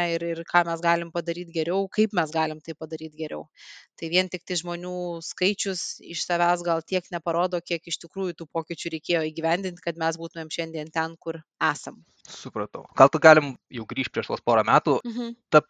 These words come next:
Speaker 2: pati pradžia, iniciatyva, nuo ko prasidėjo, kad, o, mum reikia pokyčių ir tada į kurią pusę krypti pokyčius, žiūrėti į Agile, žiūrėti kažkur kitur, tai buvo vėlgi vieno ar kelių žmonių iniciatyva?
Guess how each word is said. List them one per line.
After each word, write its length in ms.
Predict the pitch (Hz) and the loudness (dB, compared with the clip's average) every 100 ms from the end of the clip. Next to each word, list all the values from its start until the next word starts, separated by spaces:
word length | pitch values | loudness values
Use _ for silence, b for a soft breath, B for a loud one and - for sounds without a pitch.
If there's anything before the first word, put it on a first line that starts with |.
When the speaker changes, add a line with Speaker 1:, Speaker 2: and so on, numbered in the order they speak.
| _ - | _ 0
Speaker 2:
pati 320 | 139 - 247 | 0 2 2
pradžia, 440 | 220 185 - 196 | 4 4 6 4
iniciatyva, 720 | 139 127 131 - 196 175 127 - | 4 -2 -6 -4 -8 2 4 4
nuo 160 | 160 | -2
ko 180 | - 202 185 | 0 -2 0
prasidėjo, 460 | 135 - 123 151 | -4 -4 2 2
kad, 100 | 120 - | 2 4
o, 120 | 151 | 4
mum 160 | 156 131 | 6 0
reikia 220 | 143 139 | -2 0
pokyčių 560 | 139 131 117 - 117 110 | 0 -2 -4 -10 -10 -6
ir 300 | 113 113 113 | -4 -4 -6
tada 240 | 113 123 | -6 -6
į 20 | |
kurią 300 | 120 131 135 | -4 2 2
pusę 320 | - 147 - 120 | 2 -4 -4 -6
krypti 320 | 120 - - | -8 -10 -6
pokyčius, 400 | 120 110 120 104 | -4 -4 -8 -6
žiūrėti 260 | 123 120 | -4 -4
į 300 | 120 117 123 | -8 -10 -6
Agile, 400 | 110 117 117 113 110 | -6 -2 0 0 -2
žiūrėti 240 | 120 123 | -8 -12
kažkur 300 | 117 - - | -12 -12 -12
kitur, 340 | 120 - 131 123 120 117 117 _ | -12 -10 -8 -6 -6 -8 -10 _
tai 120 | - 135 | -6 -2
buvo 180 | 139 131 - | -4 -2 2
vėlgi 400 | 143 147 139 127 - | 2 2 -4 -4 -2
vieno 280 | 131 143 | -2 2
ar 120 | 139 - | 0 0
kelių 180 | 127 160 | -8 -8
žmonių 240 | 180 190 | -8 -6
iniciatyva? 420 | 190 - 202 190 | -8 -8 -6 -2